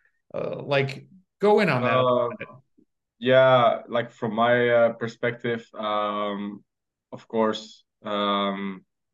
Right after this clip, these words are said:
Speaker 2: I like to be good at every race because, like you said, if you peak towards, uh,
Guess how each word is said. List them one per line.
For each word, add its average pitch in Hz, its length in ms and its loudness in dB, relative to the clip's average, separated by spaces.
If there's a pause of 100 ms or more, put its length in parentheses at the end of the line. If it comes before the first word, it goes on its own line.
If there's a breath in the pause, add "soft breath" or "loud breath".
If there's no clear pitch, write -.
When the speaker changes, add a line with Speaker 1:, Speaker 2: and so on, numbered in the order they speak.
(140)
Speaker 2:
I 110 60 0
like 113 180 2
to 113 80 -10
be 104 160 -6
good 110 160 0
at 107 100 2
every 107 240 -2
race 107 260 -2
because, 104 560 -8 (200)
like 104 220 -2
you 110 80 -8
said, 107 320 0
if 107 220 -8
you 107 100 -6
peak 113 420 -2
towards, 107 460 -8
uh, 101 300 0